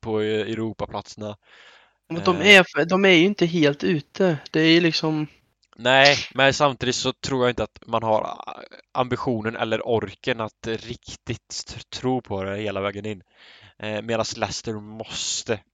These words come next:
Speaker 1: hålla sig kvar och de måste, eh, verkligen, eh, hitta formen där igen för att visa att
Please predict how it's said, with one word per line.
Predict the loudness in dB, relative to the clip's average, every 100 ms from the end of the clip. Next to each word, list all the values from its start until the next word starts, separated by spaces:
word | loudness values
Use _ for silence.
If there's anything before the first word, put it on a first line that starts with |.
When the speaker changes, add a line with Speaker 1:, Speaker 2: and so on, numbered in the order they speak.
| _
Speaker 1:
hålla | -8 -6 -6
sig | -8
kvar | -10 -8 -6
och | -4
de | -4 -6
måste, | -8 -10 -12 -8
eh, | -6 -6 -8 -12 -20 -20 -20 -20 -20 -20 _ -12
verkligen, | -8 -8 -10 -14 -12
eh, | -12 -12
hitta | -12 -14 -4 -4
formen | -4 -8 -8 -10
där | -8 -10
igen | -12 -12
för | -10 -10
att | -12 -14
visa | -10 -8 -8 -10 -10
att | -12 -18